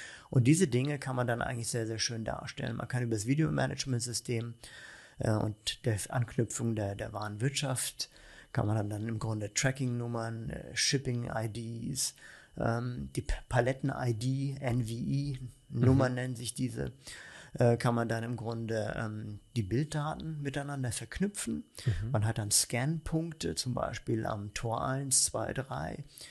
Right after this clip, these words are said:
Speaker 1: Ich sehe also, wenn die Waren reinkommen, ich sehe, wie sie rausgehen und, äh, kann sie auch in der Logistik, im Lager dann sehr, sehr schön verfolgen und sehe, wo diese ganzen Dinge im Grunde auch abgestellt worden
Speaker 2: Mhm.
Speaker 1: sind. Und habe dann im Grunde sehr, sehr gut die Möglichkeit, an einem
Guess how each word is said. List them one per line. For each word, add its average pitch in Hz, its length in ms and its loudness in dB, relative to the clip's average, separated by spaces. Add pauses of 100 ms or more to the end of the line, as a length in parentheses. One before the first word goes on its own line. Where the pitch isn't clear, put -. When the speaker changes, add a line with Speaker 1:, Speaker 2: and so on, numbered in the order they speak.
(220)
Speaker 1:
Ich 120 80 -4
sehe 120 240 4
also, 107 200 -2
wenn 110 140 -4
die 107 160 -2
Waren 104 280 -2
reinkommen, 135 720 -2
ich 110 160 -2
sehe, 104 280 -6
wie 104 80 -4
sie 110 160 -2
rausgehen - 880 -4 (680)
und, 104 360 0
äh, 107 160 0
kann 113 220 0
sie - 100 -2
auch 101 120 -2
in 113 80 -4
der 107 100 -2
Logistik, 107 680 0
im 113 120 2
Lager 104 400 0
dann 117 140 -2
sehr, 110 160 -4
sehr 110 120 -4
schön 107 420 -4 (380)
verfolgen 135 640 4
und 117 120 0
sehe, 113 280 0
wo 113 80 0
diese 107 220 -2
ganzen 110 320 -2
Dinge 113 220 -4
im 113 100 -6
Grunde 110 300 -4
auch - 120 -6
abgestellt 143 580 0
worden 131 260 4
Speaker 2:
Mhm. - 40 4
Speaker 1:
sind. 143 320 -4 (1160)
Und 120 140 6
habe 113 160 6
dann 120 160 4
im 131 100 4
Grunde 123 300 -2
sehr, 117 180 0
sehr 117 140 0
gut 113 180 -2
die 117 60 0
Möglichkeit, 117 760 0
an 113 100 -2
einem 107 200 -6